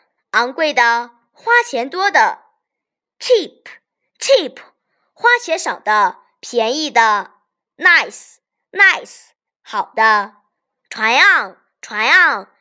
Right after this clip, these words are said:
试穿。Size, size，尺码、号。Of course,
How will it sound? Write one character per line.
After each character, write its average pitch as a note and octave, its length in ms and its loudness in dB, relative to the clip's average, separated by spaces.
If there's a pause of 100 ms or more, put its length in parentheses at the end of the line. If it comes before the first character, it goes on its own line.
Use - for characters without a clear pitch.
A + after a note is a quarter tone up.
(140)
试 E4+ 280 -6
穿。 F#4 480 2 (520)
Size, F#4 640 0 (240)
size， F#4 680 -2 (340)
尺 C4+ 320 -4
码、 G#3 340 0 (240)
号。 - 680 0 (400)
Of C#4 280 2
course, F4 580 0